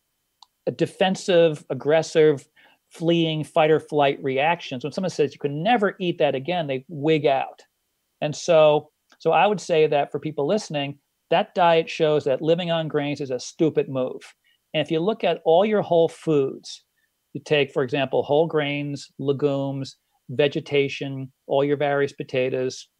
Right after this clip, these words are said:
your, your, your sweet potatoes and your yams, and then, and then your meat and cheese and on and on,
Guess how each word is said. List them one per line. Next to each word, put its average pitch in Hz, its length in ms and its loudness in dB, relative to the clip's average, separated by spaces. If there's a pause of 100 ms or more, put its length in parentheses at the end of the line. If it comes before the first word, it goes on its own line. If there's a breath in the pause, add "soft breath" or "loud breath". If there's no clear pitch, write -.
(100)
your, 135 300 -14
your, 135 180 -10 (120)
your 131 180 -8
sweet 147 200 -6
potatoes 139 380 -2
and 143 100 -8
your 147 100 -6
yams, 127 640 -4 (580 soft breath)
and 131 180 -4
then, 135 280 -4 (180)
and 139 140 -6
then 139 120 -2
your 131 120 -6
meat 139 460 -4
and 120 240 -8
cheese 139 480 -4
and 127 80 -6
on 127 180 -2
and 127 80 -4
on, 135 360 -4